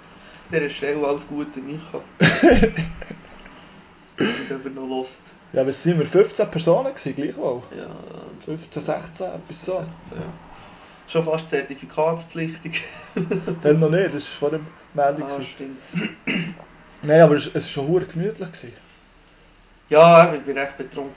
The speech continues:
Speaker 1: gewesen.
Speaker 2: Ja, oder ich hätte
Speaker 1: Und
Speaker 2: noch mal
Speaker 1: sehr
Speaker 2: zwei
Speaker 1: gewesen.
Speaker 2: Stunden können bleiben. Also ich bin dann eigentlich auch noch human heim, um halb, halb eins, nicht dann schon wollen gehen. Wir müssen sagen, okay, lass mein Auto stehen.
Speaker 1: Vernünftig.
Speaker 2: Vernünftig. Dann bin ich halt auch dann heim,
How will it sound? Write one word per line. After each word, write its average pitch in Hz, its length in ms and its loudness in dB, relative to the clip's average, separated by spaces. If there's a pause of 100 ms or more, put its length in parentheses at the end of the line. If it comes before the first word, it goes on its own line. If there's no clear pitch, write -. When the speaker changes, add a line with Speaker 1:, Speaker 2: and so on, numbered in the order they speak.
(120)
Speaker 1:
gewesen. 135 260 -8
Speaker 2:
Ja, 139 140 8
oder 147 160 8
ich 147 80 4
hätte 143 120 2
Speaker 1:
Und 147 60 4
Speaker 2:
noch 143 80 0
mal 139 100 0
Speaker 1:
sehr - 20 -6
Speaker 2:
zwei 135 160 -4
Speaker 1:
gewesen. 131 120 -4
Speaker 2:
Stunden 143 240 -6
können 139 220 -12
bleiben. - 640 -2
Also 151 180 4
ich 147 60 4
bin 147 100 6
dann 143 320 6 (220)
eigentlich 127 340 -8
auch 190 60 0
noch 190 160 0
human 190 400 4
heim, 135 220 0
um 131 140 -4
halb, 147 220 -2 (880)
halb 135 220 -6
eins, 151 420 -2
nicht 143 180 -8
dann 147 160 2
schon 135 120 -6 (120)
wollen 127 240 -2
gehen. 147 360 0 (340)
Wir 131 80 -12
müssen 120 240 -14
sagen, - 180 4
okay, 139 360 -2
lass 123 260 -8
mein 135 80 -2
Auto 139 300 -6
stehen. 175 420 -2 (880)
Speaker 1:
Vernünftig. 139 540 -12 (380)
Speaker 2:
Vernünftig. 156 600 -2 (300)
Dann 139 80 -18
bin 127 100 -12
ich 127 60 -10
halt 123 180 -10
auch 147 40 -4
dann 156 220 0
heim, 160 320 -2